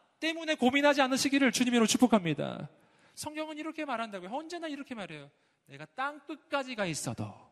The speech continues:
내가 거기서 너를 찾아낼 것이다." 여러분, 내 인생의 중요한 것은 나의 인생의 위치가 아니라 하나님이십니다. 하나님이십니다. 여러분,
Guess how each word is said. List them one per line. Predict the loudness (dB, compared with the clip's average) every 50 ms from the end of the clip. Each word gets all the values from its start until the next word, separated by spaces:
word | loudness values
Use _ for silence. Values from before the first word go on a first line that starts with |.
| _ _ _ _ _ _ _ _ _ _ _ _ _ _
내가 | -12 -10 -10 -8
거기서 | -4 -2 -2 -2 0 -2 -4 -4
너를 | -4 -2 -2 -2 -2 0
찾아낼 | -2 -4 -2 2 2 6 6 6 6
것이다." | 8 6 4 4 2 -6 -6 -8 -10 -10 -14 -16 -20 -20 -20 -20 _ _ _ _ _ _ _ _ _ _ _ _ _ _ -12
여러분, | -10 -10 -8 -8 -8 -10 -10 -14 -20 _ _ _ _ _ _ _ _ _ _
내 | 2 2 2
인생의 | 2 2 -2 -2 -2 -2 -2 -4
중요한 | -4 -6 -10 -6 -4 -4 -4 -4
것은 | -4 -8 -8 -6 -4
나의 | -4 -2 -2 -2 -4
인생의 | -6 -8 -8 -8 -8 -8 -8 -8
위치가 | -10 -10 -8 -6 -6 -6 -6 -4 -6 -6
아니라 | -6 -6 -10 -12 -12 -12 -12 -16 _ _ _ _ _ _ _ _ _ _ _ _ _ _ _ _
하나님이십니다. | _ -14 -12 -10 -4 -2 0 2 4 4 4 4 2 0 -2 -2 0 0 0 2 4 4 4 6 4 4 2 0 -4 -8 -12 -18 _ _ _ _ _ _ _ _ _ _ _ _ _ _ _ _
하나님이십니다. | -10 -6 -4 -2 2 2 2 2 2 0 -4 -4 -2 -2 -2 -2 -2 0 2 2 4 2 2 0 -2 -8 -10 -12 -16 _ _ _ _ _ _ _ _ _ _ _ _ _ _ -8
여러분, | -6 -6 -4 -4 -6 -6 -6 -8 -10 -12